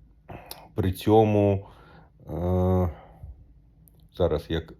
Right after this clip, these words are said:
як розумно сказати, при цьому для нього не було значення, чий хід у позиції. Тобто трикратне повторення, ем, це коли позиція одна й та сама. Але якщо в одній позиції хід білих, а в іншій хід чорних, то це не трикратне повторення.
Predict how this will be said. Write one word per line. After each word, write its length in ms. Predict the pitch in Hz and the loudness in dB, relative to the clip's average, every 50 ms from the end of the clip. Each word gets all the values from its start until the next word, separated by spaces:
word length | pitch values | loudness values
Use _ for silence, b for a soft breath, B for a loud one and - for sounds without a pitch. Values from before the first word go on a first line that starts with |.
| - 76 78 | -10 -8 -4
як 280 | 80 87 85 78 - | -2 -2 -2 -4 -4
розумно 420 | 80 85 80 78 82 78 82 78 78 | -6 -8 -6 -6 -6 -6 -4 -6 -6
сказати, 540 | - - - 80 73 98 98 95 - 76 B B B B B _ | -6 -8 -6 -2 0 0 0 0 -2 -6 B B B B B _
при 160 | - - 95 | -6 -6 -4
цьому 480 | 95 - 135 135 135 127 117 - - - - 67 | 0 2 4 4 6 4 2 2 0 -4 -10 -10
для 200 | 92 87 95 104 | -4 -2 0 2
нього 300 | 110 123 127 104 113 107 | 4 4 4 4 2 2
не 120 | 104 101 | 2 2
було 300 | 92 95 101 104 110 104 | 2 2 2 2 2 2
значення, 580 | - 101 110 127 135 135 - 117 104 104 101 98 | 2 4 4 4 4 2 0 0 0 0 0 0
чий 220 | - - - 107 | -2 -4 -4 -4
хід 300 | 98 - - - 90 - | -4 -6 -8 -6 -6 -6
у 40 | 82 | -6
позиції. 580 | - - 82 73 82 80 - - - - - - _ _ - - _ - - _ - | -4 -4 -4 -4 -6 -8 -10 -12 -18 -20 -20 -20 _ _ -20 -20 _ -20 -20 _ -16
Тобто 240 | 85 - - - | -16 -10 -8 -8
трикратне 500 | 90 - 95 90 - 98 107 107 113 107 | -6 -6 -6 -2 2 4 4 4 2 0
повторення, 720 | 92 - 90 - - 127 135 147 165 151 139 113 95 82 - - | -2 -2 -6 -4 2 4 4 4 4 2 2 2 0 0 -2 -6
ем, 300 | - 62 62 - 50 50 50 50 50 50 50 - - - - - | -12 -12 -12 -10 -10 -10 -12 -10 -10 -12 -12 -12 -12 -14 -16 -10
це 140 | - 95 | -8 -6
коли 220 | 90 - 98 98 98 | -4 -2 0 0 0
позиція 540 | 95 - 92 80 101 117 113 - 110 95 - | 0 0 -2 -2 -2 -4 -2 -2 -2 -2 -2
одна 260 | - 98 90 95 101 | -2 -4 -2 0 0
й 80 | 101 101 | 0 0
та 120 | 98 - | -2 -4
сама. 360 | 90 - - 107 85 82 82 - | -2 0 2 2 2 0 -2 -4
Але 260 | - 87 87 90 92 | -4 -2 0 0 0
якщо 280 | 92 90 - - 107 98 | 0 -2 -2 -2 0 0
в 20 | |
одній 240 | 95 87 82 98 95 | 0 0 0 -2 -2
позиції 480 | 90 90 82 85 90 82 - 92 87 | -2 -4 -4 -4 -6 -6 -6 -6 -6
хід 220 | 82 - 92 85 85 | -6 -6 -6 -6 -6
білих, 360 | 82 85 101 107 98 87 - - | -4 -4 -4 -4 -4 -4 -4 -4
а 100 | - 87 | -2 -2
в 60 | 90 | 0
іншій 300 | 95 95 95 92 - 92 | 0 0 -2 -2 -4 -6
хід 240 | 92 - 98 92 - | -6 -6 -6 -8 -4
чорних, 340 | - - 156 180 202 151 95 | -2 0 0 0 0 -4 -6
то 120 | - - | -6 -8
це 160 | 98 - 104 104 | -6 -4 -2 -2
не 100 | 110 107 | -2 -4
трикратне 500 | - - 110 - - 127 104 - - - | -4 -6 -2 2 2 2 2 2 -2 -6
повторення. 500 | - 92 87 - - - - - - | -4 -6 -4 -2 -4 -4 -4 -6 -10